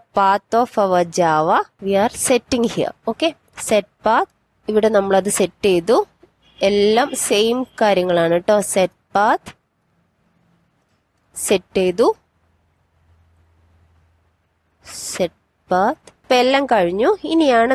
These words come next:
നമ്മുടെ എക്സിക്യൂഷൻ വരുന്നത്. അപ്പൊ നല്ലോണം ശ്രദ്ധിക്കുക. നമ്മൾക്കൊരു ഹലോ പ്രോഗ്രാം ഉണ്ട്, ഹലോ ക്ലയന്റ് ഉണ്ട്, ഇന്റർഫേസസ് ഉണ്ട്, ഇന്റർഫേസ് ഉണ്ട്, അതുപോലെ നമ്മൾക്ക്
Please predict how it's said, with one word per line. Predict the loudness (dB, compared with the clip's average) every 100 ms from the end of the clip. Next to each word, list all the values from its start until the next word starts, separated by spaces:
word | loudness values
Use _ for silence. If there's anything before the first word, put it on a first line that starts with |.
| 0
നമ്മുടെ | 0 -2
എക്സിക്യൂഷൻ | -4 -4 -2 0 2 2
വരുന്നത്. | 2 2 0 0
അപ്പൊ | 0 0
നല്ലോണം | 2 2 2 0
ശ്രദ്ധിക്കുക. | -2 0 -2 0 0 2
നമ്മൾക്കൊരു | 0 0 0 0 0
ഹലോ | 2 2 2 2
പ്രോഗ്രാം | 2 4 2 2 0
ഉണ്ട്, | 0 0 2
ഹലോ | 2 2 0 -2
ക്ലയന്റ് | 0 -2 -2 -2
ഉണ്ട്, | 0 0 0
ഇന്റർഫേസസ് | -4 -8 -6 -6 0 0 0
ഉണ്ട്, | 2 2 2 0
ഇന്റർഫേസ് | -2 0 0 2 2 2
ഉണ്ട്, | 2 2
അതുപോലെ | 2 2 2 2 0
നമ്മൾക്ക് | 0 0